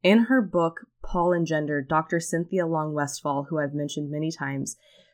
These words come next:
she describes that female slaves were often sexually exploited by the paterfamilias,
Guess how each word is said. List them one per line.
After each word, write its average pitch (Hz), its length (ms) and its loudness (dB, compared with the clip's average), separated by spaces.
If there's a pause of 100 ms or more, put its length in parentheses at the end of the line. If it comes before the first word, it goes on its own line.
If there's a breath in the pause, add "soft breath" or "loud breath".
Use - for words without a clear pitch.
(300 soft breath)
she - 260 2
describes 208 580 2
that - 240 4
female 208 380 4
slaves 170 440 2
were 165 120 2
often 160 340 2
sexually 160 580 -2
exploited 139 800 -4 (420)
by 160 120 0
the 151 100 -2
paterfamilias, 147 920 -2